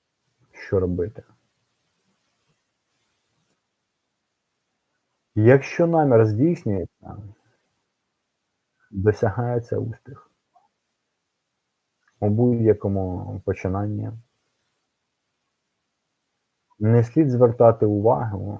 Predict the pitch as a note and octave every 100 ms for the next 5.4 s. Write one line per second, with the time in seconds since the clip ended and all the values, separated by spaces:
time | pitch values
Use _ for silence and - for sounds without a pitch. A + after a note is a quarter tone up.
0 | - G2+ F#2+ F2+ - G#2 A2+ A2+ - _
1 | _ _ _ _ _ _ _ _ _ _
2 | A2+ A2 - - - _ _ _ _ _
3 | _ _ _ _ _ _ _ G2 A#2+ D3
4 | - B2+ A2 A2 A2 - _ - G#2 G2+
5 | G2+ F2+ F#2+ F2